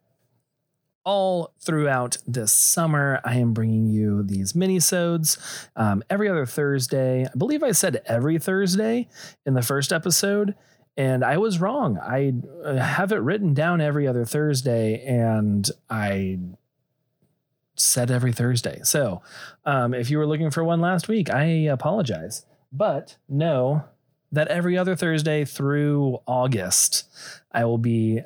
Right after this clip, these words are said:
uh, dropping these little mini-sodes for you. And, uh, they're,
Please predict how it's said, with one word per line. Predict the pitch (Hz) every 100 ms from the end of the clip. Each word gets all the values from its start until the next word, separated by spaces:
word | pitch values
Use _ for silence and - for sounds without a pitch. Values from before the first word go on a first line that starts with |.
| 123
uh, | 113 110
dropping | 110 113 110 127
these | 131 135
little | 151
mini-sodes | 156 156 170 151 - 87 76
for | - - 64
you. | 50 - - - - - _
And, | 120 117 113 113
uh, | 117 117
they're, | 127 165 175